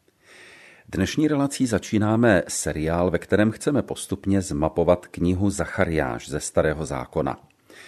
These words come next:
Naším hostem a průvodcem tímto biblickým textem bude farář Českobratrské církve evangelické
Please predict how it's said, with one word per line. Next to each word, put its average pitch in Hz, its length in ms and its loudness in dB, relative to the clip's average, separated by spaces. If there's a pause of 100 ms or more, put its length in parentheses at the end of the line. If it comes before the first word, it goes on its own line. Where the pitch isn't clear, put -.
(220)
Naším 90 260 0
hostem 95 460 -2
a 90 100 -8
průvodcem 90 760 -4
tímto 92 520 0
biblickým 82 540 -6
textem - 480 -2 (460)
bude 95 320 4
farář 117 520 0
Českobratrské 107 840 -2
církve 101 380 0
evangelické 101 880 0